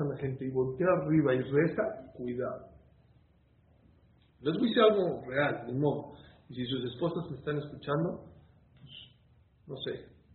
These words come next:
o no les manden la grabación, o no sé qué digo. Pero dice la Gemara, especialmente si es tu esposa.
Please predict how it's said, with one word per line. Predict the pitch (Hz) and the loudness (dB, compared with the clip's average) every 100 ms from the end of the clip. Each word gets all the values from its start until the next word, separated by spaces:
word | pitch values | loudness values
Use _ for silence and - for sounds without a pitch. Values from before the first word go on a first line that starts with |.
| - - _ - | -20 -20 _ -6
o | 117 117 | -4 -2
no | 127 147 151 | 2 4 4
les | 139 | 2
manden | 147 143 147 139 | 2 4 4 4
la | 127 | 2
grabación, | 123 117 110 160 175 160 | -2 -6 -6 0 2 2
o | 135 | 0
no | 135 | -2
sé | 135 131 | -6 -6
qué | 131 | -4
digo. | 117 113 - | -4 -10 -16
Pero | - 143 | -8 -6
dice | 156 | -2
la | 165 | -2
Gemara, | 131 127 156 - - | -2 -4 -8 -10 -18
especialmente | - - - 156 170 - 156 | -20 -16 -8 -2 -2 -2 -4
si | - | -6
es | - | -6
tu | - | -14
esposa. | - - - - | -8 -8 -6 -10